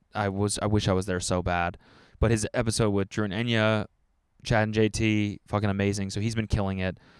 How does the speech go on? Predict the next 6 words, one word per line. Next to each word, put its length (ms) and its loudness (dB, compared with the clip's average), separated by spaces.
Very, 440 4
very 220 2
appreciative 460 -2
that 120 -2
he's 240 -4
taking 520 -4